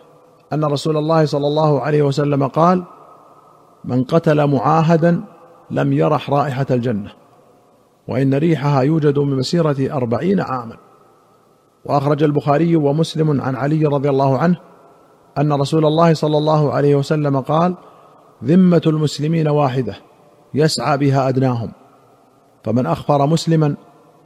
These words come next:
فعليه لعنة الله والملائكة والناس أجمعين، لا يقبل الله منه يوم القيامة عدلا ولا صرفا." الذمة هي العهد، وقوله: "من أخفر مسلما" معناه من نقض أمان مسلم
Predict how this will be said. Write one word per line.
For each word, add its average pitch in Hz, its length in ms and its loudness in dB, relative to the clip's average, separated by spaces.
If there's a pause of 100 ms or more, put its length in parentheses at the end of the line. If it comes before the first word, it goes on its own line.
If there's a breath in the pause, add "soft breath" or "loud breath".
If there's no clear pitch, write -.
(200)
فعليه 139 440 0
لعنة 143 340 -2
الله 143 400 0
والملائكة 139 760 -2
والناس 127 420 -2
أجمعين، 110 460 -6 (840)
لا 127 140 0
يقبل 147 300 0
الله 135 340 2
منه 135 260 2
يوم 131 200 0
القيامة 131 580 0
عدلا 120 480 -2
ولا 113 220 0
صرفا." 113 380 -6 (1120)
الذمة 185 480 4 (140)
هي 175 100 6
العهد، 156 320 0 (840)
وقوله: 170 460 2
"من 165 200 2
أخفر 160 420 0
مسلما" 165 520 0 (380)
معناه 165 380 2
من 165 180 2
نقض 160 300 0
أمان 156 640 -2
مسلم 147 500 2